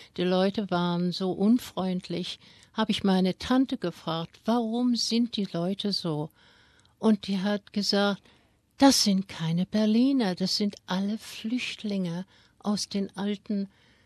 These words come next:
einst deutschen Ländern, die nicht mehr deutsch sind.“ Also von Posen und von, äh,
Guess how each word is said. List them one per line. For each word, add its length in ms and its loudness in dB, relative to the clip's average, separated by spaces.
einst 600 -2
deutschen 460 -6
Ländern, 600 -2
die 140 2
nicht 340 0
mehr 140 0
deutsch 460 -6
sind.“ 520 -10
Also 380 -4
von 200 -14
Posen 640 -2
und 360 -12
von, 260 -16
äh, 140 -14